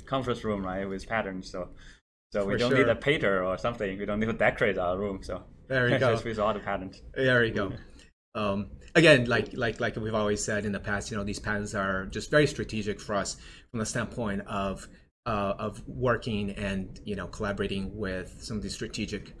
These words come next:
Speaker 2: uh, partners. Um, it really underlies a lot of the technical capabilities, right? It's almost like a checkbox. Oh, you guys know what you're talking about from a technical standpoint. Um, and then you have, uh, the protection, right? Uh,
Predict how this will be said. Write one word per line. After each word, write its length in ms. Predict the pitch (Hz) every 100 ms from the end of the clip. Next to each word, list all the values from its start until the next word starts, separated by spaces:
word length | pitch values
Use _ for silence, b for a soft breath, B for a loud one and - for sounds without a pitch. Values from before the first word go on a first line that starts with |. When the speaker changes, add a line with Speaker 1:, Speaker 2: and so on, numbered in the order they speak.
| -
Speaker 2:
uh, 120 | 95
partners. 600 | - 113 104 98 95 - B B B -
Um, 340 | 98 95 95 - B B
it 120 | 117
really 220 | 113 127 123
underlies 640 | 117 113 107 104 101 95 -
a 80 | 104
lot 260 | 110 107
of 140 | 104 107
the 360 | 104 95 95 - -
technical 480 | 139 123 120 120 110
capabilities, 760 | - 117 104 107 110 117 120
right? 280 | 117 113 143 B B
It's 120 | -
almost 220 | 123 123
like 120 | 113
a 60 | 110
checkbox. 720 | - 110 - 110 110 - - -
Oh, 200 | 117 110
you 140 | 110
guys 220 | 113 110
know 140 | 110 110
what 140 | 113
you're 100 | 110
talking 260 | - 95 107
about 200 | 98 92
from 140 | 101
a 20 |
technical 400 | 90 98 92 95
standpoint. 540 | 90 98 90 95 95 123 B B B _
Um, 420 | 110 107 98 101 101
and 160 | 117 107
then 80 |
you 100 | 110 104
have, 420 | 110 104 104 - B B _
uh, 200 | 107 101 101 -
the 100 | 127
protection, 520 | - 113 123 104 98 90
right? 280 | 104 123 B B B -
Uh, 400 | 107 101 101 98